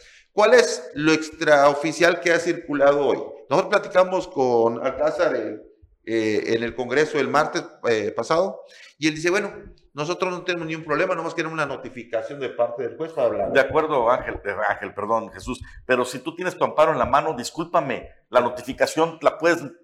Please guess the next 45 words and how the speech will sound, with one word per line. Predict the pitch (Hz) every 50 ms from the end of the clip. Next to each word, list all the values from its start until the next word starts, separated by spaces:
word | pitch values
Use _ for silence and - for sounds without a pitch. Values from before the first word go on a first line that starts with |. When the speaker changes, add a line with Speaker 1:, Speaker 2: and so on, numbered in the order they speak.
| _ - - -
Speaker 2:
poner | 107 131 131 147 160
en, | 160 156 147
en | 143 151
un | 170 165 151
mes | 160 180 -
si | - 147 -
quieren, | - 151 180 185 175
Speaker 1:
No, | 151 107
Speaker 2:
a | 135 131
Speaker 1:
pero, | - 170 196
Speaker 2:
ti | 202
no | 196 190 -
te | - -
Speaker 1:
ah, | -
Speaker 2:
pueden | - 175 214 208 180
afectar, | 165 - 135 120 - - 175 208 -
Speaker 1:
permíteme, | - 113 - 147 147 - 123 117
Speaker 2:
estás | 107 - 190 180
Speaker 1:
permíteme, | 190 202 -
Speaker 2:
amparado. | - 147 123 151 196 170 135
Speaker 1:
permíteme, | 107 110 - 139 135 - - - -
permíteme. | _ 120 - 135 147 - - 107 101 - _ _ 117 - _ _ _
Yo | 156 156
te | 156 -
estoy | - 214 208
dando | 196 180 - 208 208
lo | 208 185 170 156 - -
que, | 135 143 175 190 -
el | - 131 135 139 127 -
comentario, | - 127 127 - 190 175 - - - -
¿sí? | - 170 202 202 202
Speaker 2:
Sí. | 220 - 139 147 185 202 - - - _
Speaker 1:
Él | - 151
dice, | 156 160 - 151 127 - - _ - -
"Queremos | - 156 160 190 202 202 202 196 - 202
esto | 190 190 - 202 -
para | - 143 -
trabajar | - 120 110 110 127 127 127
al | 127 127
respecto", | 131 127 - - - 170 - - - - - _
y | - 123
le | 127 131
preguntamos | 123 131 135 135 - - 175 175 175
lo | 160 151 147 156
mismo, | 175 170 151 127 117 _